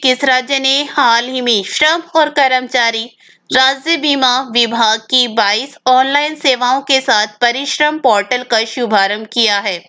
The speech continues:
Which of the following states has recently launched the diligence portal with twenty-two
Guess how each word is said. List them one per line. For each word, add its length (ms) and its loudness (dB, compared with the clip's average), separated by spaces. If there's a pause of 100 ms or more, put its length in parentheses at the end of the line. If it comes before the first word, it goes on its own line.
(500)
Which 200 0
of 180 0
the 120 4
following 380 0 (140)
states 440 0
has 280 -2
recently 720 0
launched 340 -2
the 160 2
diligence 720 2
portal 560 2
with 220 -2
twenty-two 500 0